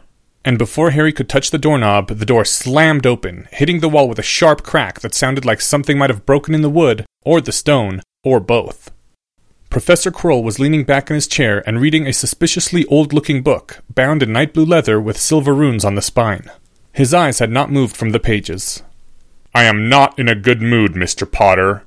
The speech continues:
and when I am not in a good mood, I am not a pleasant person to be around. For your own sake, conduct your business quickly and depart."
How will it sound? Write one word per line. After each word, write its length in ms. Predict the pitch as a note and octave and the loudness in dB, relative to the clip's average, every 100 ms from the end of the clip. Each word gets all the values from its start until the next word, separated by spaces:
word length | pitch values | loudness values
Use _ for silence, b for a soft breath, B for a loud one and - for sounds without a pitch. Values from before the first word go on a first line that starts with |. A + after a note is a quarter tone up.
| - | -4
and 160 | A#2 A2+ | -2 4
when 160 | C#3 | 4
I 120 | C#3+ | 6
am 200 | B2+ A2 | 2 2
not 220 | A#2 C3 B2 | 2 2 2
in 100 | A#2+ | -2
a 60 | |
good 240 | A2 C3 A2 | 2 2 2
mood, 440 | C3+ A#2 F#2 - - | 2 2 0 -4 -4
I 80 | A#2 | 0
am 280 | G#2 F#2+ G#2 | 0 0 2
not 280 | A#2 G#2 G2+ | 2 2 0
a 40 | |
pleasant 460 | - A#2 G#2 G#2+ - | -2 -2 -2 -4 0
person 340 | A2+ - G2 | 0 0 -4
to 60 | G2 | -6
be 220 | F#2 G#2+ | -2 0
around. 480 | F2+ E2 D#2 E2 - - - _ | 0 -2 -4 -8 -16 -20 -20 _
For 160 | - A2+ | -2 2
your 220 | A2 - | 2 2
own 220 | B2+ D3 | 2 2
sake, 560 | - D3+ A2 F2+ - - | 2 2 2 0 -8 -8
conduct 440 | A2+ G2 A2+ - | -6 0 0 2
your 100 | - | -2
business 360 | B2 C3 D3 - | -2 -2 -2 -2
quickly 640 | - D3+ - F#2+ E2 F2 - | 0 0 0 -4 -4 -6 -6
and 120 | G2+ | -4
depart." 680 | F2 - A2+ F#2 - - | -4 0 0 0 -4 -16